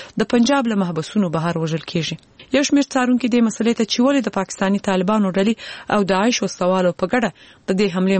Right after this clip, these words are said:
مسؤلیت اخیستی، د دې ډلو ترمنځ په اړیکو کې د داسې پرمختګ په سترګه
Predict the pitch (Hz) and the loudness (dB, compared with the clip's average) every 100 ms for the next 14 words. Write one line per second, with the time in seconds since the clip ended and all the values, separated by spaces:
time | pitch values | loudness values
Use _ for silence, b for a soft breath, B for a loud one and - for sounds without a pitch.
0 | 180 - 185 233 226 220 - 226 220 _ | 0 0 -2 0 -2 -4 -2 -2 -2 _
1 | _ - 240 240 269 277 269 254 247 240 | _ -2 0 2 2 2 0 0 2 2
2 | 233 - - 196 190 226 220 - 220 185 | 2 -2 -6 -2 -2 0 -2 -2 0 0
3 | 208 214 220 - 170 165 - 233 190 - | 0 -2 -4 -2 -2 -2 -4 -4 -4 -4
4 | 226 | -2